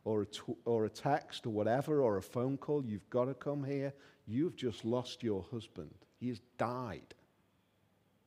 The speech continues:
He's been taken out straight away, according to the custom, buried very quickly after death. She comes in.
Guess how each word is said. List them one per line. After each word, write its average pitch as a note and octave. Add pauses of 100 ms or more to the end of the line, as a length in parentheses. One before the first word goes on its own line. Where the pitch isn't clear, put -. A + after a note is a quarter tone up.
(560)
He's D3
been F3+
taken G3
out F#3+
straight D#3+
away, C#3
according D3+
to C#3+
the C3
custom, B2+ (440)
buried C#3+
very C#3+
quickly G#2+ (340)
after A2+
death. F#2+ (1080)
She -
comes F3
in. F3+